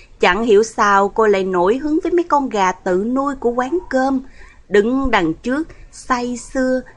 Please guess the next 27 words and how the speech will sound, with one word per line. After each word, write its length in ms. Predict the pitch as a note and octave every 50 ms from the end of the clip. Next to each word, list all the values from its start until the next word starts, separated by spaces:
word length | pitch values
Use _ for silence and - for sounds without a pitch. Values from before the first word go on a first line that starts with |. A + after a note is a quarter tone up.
| - - -
nhìn 520 | G3+ G#3 G3+ F#3 F3+ F3 F3 F3 F3 E3
gà 260 | - F#3 F#3 F3 E3+
bới 340 | D#3 D#3+ F3 G3 A3 B3+ C#4+
đất 360 | C#4 D4 D#4+ D#4+ - - -
tìm 300 | - G3+ F#3 E3+ E3 E3 E3 -
thức 160 | - D4+ - - - - -
ăn. 280 | A3 A#3+ A#3+ A#3+ A#3 A#3 - - - - - - - - -
Được 240 | - F#3 F3+ E3 E3+
một 240 | F3 E3+ E3 E3+ -
lúc 280 | G#3+ A#3+ C4+ C4 -
đến 380 | G3+ G#3+ A3 A#3 B3 C4 C4+ C4
con 240 | - A3+ G#3+ G#3 F#3+
gà 320 | F3+ F#3+ F3+ F3 F3 F3
cũng 220 | F3 - A3 B3+ C4
không 240 | - C#4+ C4+ C4+
thấy 160 | C4+ C#4+ D#4+ D#4+ -
cô 180 | - C4+ C4+
phiền, 380 | C4+ - - A3 G3+ F#3+ F3 F3 F3 - - - - - - -
quay 240 | G3 G#3+ A3 G#3+ G#3
mông 380 | G#3 G#3 G#3 G3+ G3+ G3+ G3+ F#3+
về 180 | F3 F#3+ E3+ D3+
phía 340 | - - - A3 A#3+ C4+ D4+ - -
cô. 340 | - A#3+ A#3 A#3 A#3 A#3 A3+ - - - - _ _ - - _
Cô 160 | A3 G#3 F#3+
cũng 280 | - - F3 F#3 F#3
bất 160 | G#3 C#4 C#4+ - - -
khuất 140 | - E4